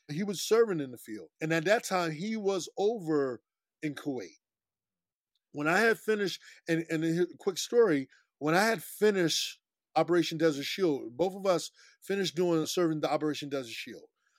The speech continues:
I was heading back from Alaska. I was on a plane.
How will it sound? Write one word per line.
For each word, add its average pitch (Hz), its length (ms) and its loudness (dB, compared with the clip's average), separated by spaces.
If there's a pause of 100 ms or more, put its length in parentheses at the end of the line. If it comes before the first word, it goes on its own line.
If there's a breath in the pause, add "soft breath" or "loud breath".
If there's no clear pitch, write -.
(140)
I 147 100 0
was 165 120 -2
heading 180 260 2
back 170 280 4
from 151 460 -2
Alaska. 151 800 0 (840)
I 143 60 2
was 139 140 2
on 180 140 0
a 185 60 -2
plane. 151 460 -4